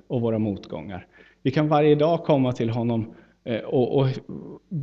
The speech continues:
vara, vara renade inför honom på grund av det Jesus har gjort. Inte på grund av våra gärningar eller på att vi har liksom gjort på ett speciellt sätt, utan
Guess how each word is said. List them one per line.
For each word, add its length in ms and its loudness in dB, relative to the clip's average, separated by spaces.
vara, 320 2
vara 400 2
renade 520 2
inför 320 -2
honom 360 -6
på 140 2
grund 240 4
av 100 2
det 100 2
Jesus 440 0
har 80 -4
gjort. 400 -8
Inte 240 2
på 100 0
grund 220 6
av 60 4
våra 200 4
gärningar 540 2
eller 160 0
på 160 0
att 180 -2
vi 40 0
har 120 0
liksom 300 0
gjort 260 0
på 80 -4
ett 60 -6
speciellt 480 -2
sätt, 300 -2
utan 280 -2